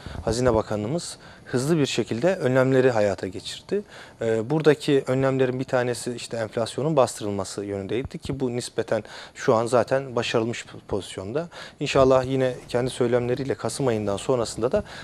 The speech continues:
aşağı, e, eğilim hızlanacak. E, geliri de artırıcı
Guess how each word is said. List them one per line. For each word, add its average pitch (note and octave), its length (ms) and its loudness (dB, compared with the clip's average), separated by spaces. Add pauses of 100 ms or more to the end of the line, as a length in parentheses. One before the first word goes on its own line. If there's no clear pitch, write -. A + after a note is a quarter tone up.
(100)
aşağı, C#3+ 500 8 (100)
e, A2+ 320 0
eğilim D#3 240 2
hızlanacak. C3 540 4 (560)
E, A2 300 -2
geliri D3 360 2
de D#3 160 10
artırıcı C3+ 640 2